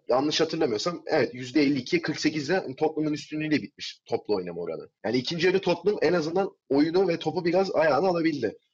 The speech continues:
Ama Ajax'ın orada takdir edilmesi gereken başka bir şey de bence defans anlayışıydı. Hani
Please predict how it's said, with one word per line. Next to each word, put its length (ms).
Ama 360
Ajax'ın 460
orada 400
takdir 320
edilmesi 360
gereken 300
başka 260
bir 80
şey 200
de 160
bence 240
defans 340
anlayışıydı. 520
Hani 200